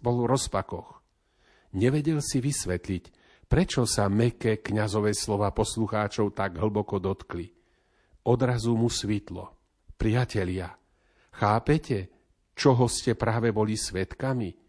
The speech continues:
spýtal sa herec, využijúc chvíľu prekvapenia. Prítomní s údivom presmerovali pohľady na neho. Uvedomovali si, že boli svedkami niečoho mimoriadného, ale nevedeli, čo to znamenalo.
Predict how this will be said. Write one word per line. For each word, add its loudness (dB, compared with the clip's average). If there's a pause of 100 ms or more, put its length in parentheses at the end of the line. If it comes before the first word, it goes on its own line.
(240)
spýtal -2
sa -2
herec, -2 (380)
využijúc 2
chvíľu 2
prekvapenia. -2 (720)
Prítomní 4
s -2
údivom 4
presmerovali 0
pohľady 4
na -2
neho. -6 (640)
Uvedomovali 4
si, -2 (320)
že 4
boli 4
svedkami 2
niečoho 4
mimoriadného, 4
ale 2
nevedeli, 2
čo 0
to 0
znamenalo. 0